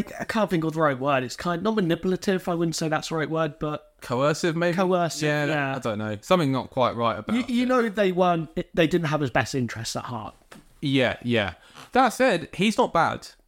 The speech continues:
Speaker 1: He's
Speaker 2: Uh,
Speaker 1: probably
Speaker 2: a-,
Speaker 1: one of the better
Speaker 2: as
Speaker 1: actors.
Speaker 2: an actor within this, he's not bad at all. Um,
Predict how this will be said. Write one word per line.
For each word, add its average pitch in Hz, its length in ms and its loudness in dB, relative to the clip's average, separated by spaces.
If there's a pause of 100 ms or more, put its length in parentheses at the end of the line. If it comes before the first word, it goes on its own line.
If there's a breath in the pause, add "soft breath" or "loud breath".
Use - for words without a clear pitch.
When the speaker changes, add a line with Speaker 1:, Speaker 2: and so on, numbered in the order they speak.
(180)
Speaker 1:
He's 247 100 4
Speaker 2:
Uh, - 120 2
Speaker 1:
probably 320 320 0
Speaker 2:
a-, - 20 -2
Speaker 1:
one 285 120 2
of 226 40 4
the 208 60 0
better 196 180 0
Speaker 2:
as 180 200 2
Speaker 1:
actors. - 160 -12
Speaker 2:
an 165 120 2
actor 160 380 -2
within 117 320 0
this, - 200 -14
he's 123 200 0
not 135 220 2
bad 107 220 4
at 104 180 -8
all. 95 300 -2 (360 soft breath)
Um, 107 600 -2